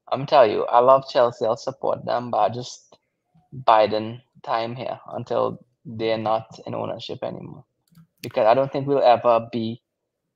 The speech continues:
where we were before. We, under Roman, we were thinking how to become a Real Madrid and a Bayern Munich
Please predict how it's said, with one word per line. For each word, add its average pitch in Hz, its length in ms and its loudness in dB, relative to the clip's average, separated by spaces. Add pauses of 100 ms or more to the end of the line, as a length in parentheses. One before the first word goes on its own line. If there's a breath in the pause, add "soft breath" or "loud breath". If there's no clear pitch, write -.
(460)
where 113 340 0
we 113 480 -4 (400)
were 120 360 -2
before. 117 420 0
We, 202 220 -2 (540 soft breath)
under 190 280 4
Roman, 165 360 6
we 170 80 2
were 180 40 2
thinking 151 360 -4
how 165 200 4
to 170 160 -6
become 147 380 -2
a 143 80 2
Real 120 260 4
Madrid 113 440 -8 (640)
and 131 120 -4
a 127 60 0
Bayern 123 360 2
Munich 123 320 -6